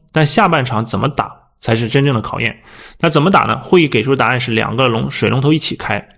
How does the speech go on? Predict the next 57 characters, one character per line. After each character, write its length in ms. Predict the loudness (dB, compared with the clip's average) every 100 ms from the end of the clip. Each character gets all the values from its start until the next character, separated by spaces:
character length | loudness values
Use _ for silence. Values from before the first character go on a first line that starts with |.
| _
一 160 | -2 4
个 80 | 4
呢 180 | 2 0
叫 440 | 2 2 0 -4
积 160 | -4 0
极 140 | 2
的 160 | 2 0
财 260 | -4 -6 -2
政 160 | 0
政 140 | 0 0
策， 280 | -2 -10 _ -2
另 180 | 4 4
一 60 | 4
个 80 |
呢 160 | 0 -2 -4
叫 160 | -2 0
适 240 | 0 0
度 160 | 2 0
宽 240 | 0 -2
松 140 | 0 -2
的 140 | -4
货 200 | 0 2
币 80 | 2
政 160 | -2
策。 220 | -8 -12 -16 -20 -20 -20 -14 -6
财 200 | -2 2
政 140 | 4
这 80 | 4
边 180 | 4 0
呢， 100 | -2
重 180 | 0 2
点 160 | 2
是 80 | 0
把 120 | -2
钱 220 | -2 -4 -2
花 140 | 0
在 100 | 0
刀 200 | 2 2
刃 140 | 2 0
上， 220 | -4 -10 -18 -20 0
特 120 | 2
别 120 | 2
是 100 | 0
三 240 | 2 2
保， 160 | 2 -4 -8 _ _
保 140 | 0
基 200 | 0 0
本、 180 | 0 -2 -6 -18 -2
保 120 | 0
民 220 | 2 0
生、 320 | 0 0 0 -2
保 160 | -2
工 180 | 0 -2
资、 120 | 0
保 160 | 0 0
运 160 | 0
转 160 | 0 -4